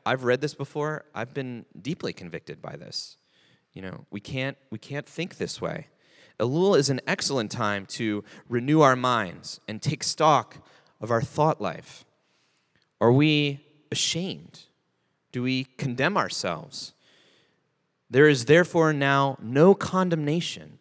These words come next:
for those who are in Messiah Yeshua. Are we thinking of the wrong done by others over and over? Let us forgive them in our hearts, or if we can't, let us confront them in love,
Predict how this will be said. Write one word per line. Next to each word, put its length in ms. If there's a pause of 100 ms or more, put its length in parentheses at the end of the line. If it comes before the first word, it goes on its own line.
for 160
those 480
who 200
are 200
in 380 (280)
Messiah 760
Yeshua. 460 (840)
Are 80
we 100
thinking 380
of 120
the 100
wrong 480
done 200
by 240
others 560
over 380
and 140
over? 500 (840)
Let 220
us 460
forgive 520
them 420
in 80
our 140
hearts, 640 (400)
or 420 (540)
if 100
we 100
can't, 540 (480)
let 160
us 360 (260)
confront 560
them 200
in 160
love, 480